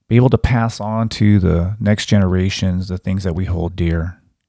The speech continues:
you know, our languages and our customs and the things that we feel are important to us. And so, yeah, savage love. <laughs> So,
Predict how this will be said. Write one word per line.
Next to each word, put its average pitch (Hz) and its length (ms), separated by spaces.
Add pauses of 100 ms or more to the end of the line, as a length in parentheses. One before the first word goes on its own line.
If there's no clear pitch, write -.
(160)
you 87 120
know, 87 140
our 87 140
languages 85 1040
and 80 300 (400)
our - 100
customs 85 960
and 80 240 (1160)
the 87 580 (560)
things 110 240
that 92 160
we 95 140
feel 92 240
are 80 160
important 85 420
to - 100
us. - 500 (540)
And 90 120
so, 82 360 (920)
yeah, 95 280
savage 101 560
love. 95 440 (560)
<laughs> 127 120 (1400)
So, 87 580